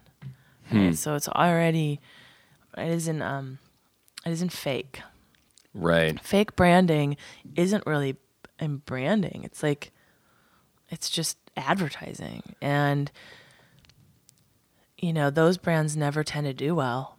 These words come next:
Speaker 2: because they don't have loyalists. And you gotta be loyal to something, you know, for it
Speaker 1: Well,
Speaker 2: to
Speaker 1: it's
Speaker 2: really
Speaker 1: about
Speaker 2: work.
Speaker 1: the truth. If you're, if you're not being truthful, you're not gonna have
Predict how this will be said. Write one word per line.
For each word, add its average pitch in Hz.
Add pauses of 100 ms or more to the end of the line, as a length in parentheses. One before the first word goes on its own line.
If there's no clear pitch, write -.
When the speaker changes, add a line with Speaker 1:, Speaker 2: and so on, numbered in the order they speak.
Speaker 2:
because 143
they 147
don't 139
have 143
loyalists. 143 (220)
And 139 (460)
you 165
gotta 165
be 156
loyal 147
to -
something, 135 (200)
you 143
know, 139
for 139
it 123
Speaker 1:
Well, 123
Speaker 2:
to 107
Speaker 1:
it's 143
Speaker 2:
really 175
Speaker 1:
about 92
Speaker 2:
work. 69
Speaker 1:
the -
truth. -
If -
you're, 85
if 78
you're 85 (220)
not 90 (640)
being 90
truthful, 82
you're 85
not 82
gonna 82
have 78